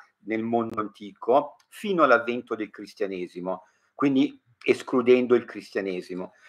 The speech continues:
Quindi parlerò soprattutto delle concezioni ebraiche e delle concezioni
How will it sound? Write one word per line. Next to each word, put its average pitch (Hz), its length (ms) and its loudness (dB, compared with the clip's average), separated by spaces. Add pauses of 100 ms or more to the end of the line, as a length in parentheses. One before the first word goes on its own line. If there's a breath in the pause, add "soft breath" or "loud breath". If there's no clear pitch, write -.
(140 soft breath)
Quindi 139 260 4
parlerò 120 520 10
soprattutto 123 840 0
delle 139 360 4
concezioni 107 720 -8
ebraiche 104 800 0 (140)
e 190 140 6
delle 151 220 0
concezioni 147 920 -2